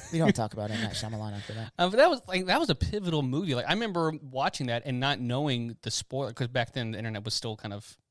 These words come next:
Speaker 2: you know, um,
Speaker 1: Not everybody had access.
Speaker 2: <laughs> Yeah. <laughs> And for those that did, it took twenty minutes to load a sentence. Um, but yeah, this, The Sixth Sense with, uh, Bruce Willis and I can't remember the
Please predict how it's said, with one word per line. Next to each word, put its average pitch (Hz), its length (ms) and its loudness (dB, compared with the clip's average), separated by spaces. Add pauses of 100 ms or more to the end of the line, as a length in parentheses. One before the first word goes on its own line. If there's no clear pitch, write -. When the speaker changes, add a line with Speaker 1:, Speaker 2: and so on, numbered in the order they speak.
Speaker 2:
you 117 100 -10
know, 95 120 -10 (500)
um, 110 380 0
Speaker 1:
Not 120 160 -2
everybody 113 360 -2
had 107 220 2
access. 107 540 0
Speaker 2:
<laughs> 156 40 -2
Yeah. 143 280 4 (500)
<laughs> - 0 - (520)
And 156 60 0
for 143 100 2
those 156 120 6
that 127 140 2
did, 139 160 2
it - 80 0
took 127 160 -4
twenty 135 240 -2
minutes 117 240 0
to 110 80 -6
load 110 180 -4
a - 40 -6
sentence. - 440 -2 (400)
Um, 131 400 4 (260)
but - 140 -2
yeah, 170 300 0
this, 120 240 -2
The 135 360 2
Sixth - 280 -2
Sense 147 240 -2
with, 120 360 -2
uh, 117 300 -6
Bruce 139 340 -2
Willis 135 520 2
and 104 340 -4 (420)
I - 100 -20
can't 131 180 -4
remember 107 160 -2
the 104 200 -4